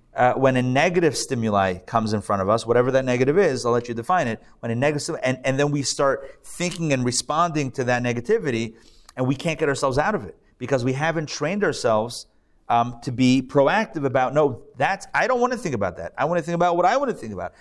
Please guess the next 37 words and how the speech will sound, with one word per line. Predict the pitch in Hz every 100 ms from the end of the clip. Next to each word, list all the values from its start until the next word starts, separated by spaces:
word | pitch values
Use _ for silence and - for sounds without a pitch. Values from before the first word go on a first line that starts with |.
| -
I | 123
wanna | 180
feel | 185 175 180
how | 180
I | 240
wanna | 302 208
feel. | - - - _ _ _
I | 131
don't | 226
wanna | 269
think | 151 156 127
about, | 117
I | -
don't, | 208 202 - _ _ _ _ -
I, | 160 - - - -
I |
don't | 226
wanna | 269
be | 240
a | 165
victim | 120 147 - 156 143
to | 151
what | 135 131
someone | 139 127 123
else | 127 123
is | 113
feeding | - 107 98 107
me. | 147
I | 151
wanna | 175 202
think | - 156
about | 170 196
what | 226
I | 294
wanna | 254
think | - 113
about." | 95 -